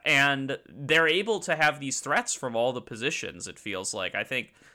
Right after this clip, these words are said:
the standout players are Perry and Shochi, but you can put resources towards Faisal on something like the Olaf and have a lot of success that way. And I think there have been matches where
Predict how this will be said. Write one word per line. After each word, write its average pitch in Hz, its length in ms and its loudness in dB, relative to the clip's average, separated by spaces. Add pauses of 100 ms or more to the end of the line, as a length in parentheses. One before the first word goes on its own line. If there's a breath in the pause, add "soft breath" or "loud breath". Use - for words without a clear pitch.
(140 soft breath)
the 127 420 0
standout 185 560 4
players 143 380 0
are 120 120 -2
Perry 123 500 0
and 113 100 -8
Shochi, 190 680 -4 (260 soft breath)
but 120 460 2 (480)
you 147 160 -10
can 220 180 -4
put - 180 -2
resources 147 580 -4
towards 131 340 -6
Faisal 120 480 -2
on 143 160 -6
something 120 320 -6
like 120 200 -4
the 107 120 -6
Olaf 107 540 0
and 123 100 -4
have 117 160 0
a 113 60 -2
lot 110 180 -2
of 113 80 -4
success 113 400 -4
that 107 300 -2
way. 135 240 0 (280 loud breath)
And 147 140 4
I 190 80 4
think 220 160 -4
there 180 140 2
have 247 320 4
been 165 120 -2
matches 117 560 0
where 117 680 2